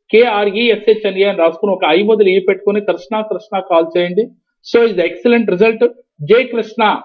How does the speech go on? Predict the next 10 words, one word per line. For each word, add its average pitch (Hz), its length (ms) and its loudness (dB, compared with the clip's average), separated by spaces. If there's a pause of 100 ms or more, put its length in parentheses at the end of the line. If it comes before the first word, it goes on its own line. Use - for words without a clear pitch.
ఓంకార్ 220 400 0
సాయి 196 500 0
కాకుండా, 185 420 0
ఓతో 190 380 2
కాకుండా 190 420 -2
అమ్మా, 208 160 0
జే 214 300 4
కృష్ణ 202 380 -10
అని 190 300 -2 (220)
before 185 260 2